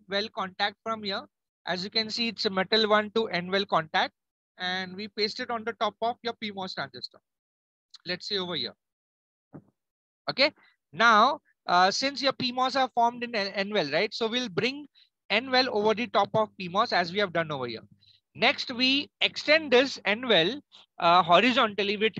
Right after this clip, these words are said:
X size as eighteen. Let's see that. So we have double clicked over here. X size will can make it around, let's say, first of all, fifteen.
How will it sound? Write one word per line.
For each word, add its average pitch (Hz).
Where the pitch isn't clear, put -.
X 208
size 180
as 170
eighteen. 165
Let's 196
see 202
that. 190
So 185
we 180
have 202
double 175
clicked 214
over 208
here. 202
X -
size 196
will 196
can 190
make 180
it 190
around, 175
let's 165
say, 170
first 147
of 170
all, 165
fifteen. 202